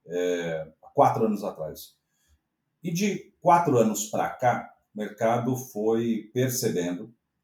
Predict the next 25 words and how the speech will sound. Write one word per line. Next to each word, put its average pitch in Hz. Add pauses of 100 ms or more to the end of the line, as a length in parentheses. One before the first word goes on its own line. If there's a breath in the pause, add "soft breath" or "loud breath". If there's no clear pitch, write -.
(440)
ah, 87
e 101
com 107
muitos 123
exemplos, 214
né, 123
que 104
vieram 95
principalmente 101
da 90
América 90
do 78
Norte, 113
principalmente 90
da 85
Ásia, 110 (680)
é, 95
no 120
que 123
tange 107
à 95
segurança 113
da 98
informação, 101
à, 85